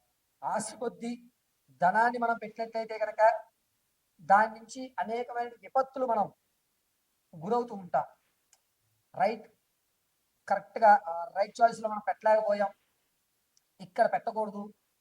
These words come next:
ఇది కొన్న దగ్గర నుంచే మనకి అనేకమైన ఇబ్బందులు కలుగుతున్నాయి, నేను ఈ స్థలానికి వచ్చిన తర్వాతే అనారోగ్య సమస్యలు పెరుగుతున్నాయి,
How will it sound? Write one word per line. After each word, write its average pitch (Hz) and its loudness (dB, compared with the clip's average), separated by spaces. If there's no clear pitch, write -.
ఇది 220 -10
కొన్న 208 2
దగ్గర 240 -4
నుంచే 233 -8
మనకి 214 -10
అనేకమైన 233 -6
ఇబ్బందులు 226 -6
కలుగుతున్నాయి, 214 -4
నేను 208 -8
ఈ 226 -6
స్థలానికి 214 2
వచ్చిన 220 -2
తర్వాతే 214 2
అనారోగ్య 226 -2
సమస్యలు 220 -6
పెరుగుతున్నాయి, 208 -10